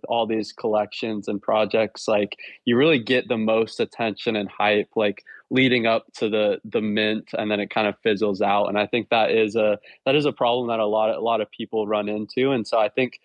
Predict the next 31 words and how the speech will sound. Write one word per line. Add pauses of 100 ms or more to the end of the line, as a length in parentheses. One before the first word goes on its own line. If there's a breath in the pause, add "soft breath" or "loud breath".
(260 soft breath)
that
was,
that's
one
thing,
like,
we
were,
we
were
very
aware
of
that,
um,
but
it's
definitely (280 soft breath)
kind
of
still
been
a
challenge,
you
know,
moving
past
mint
and
maybe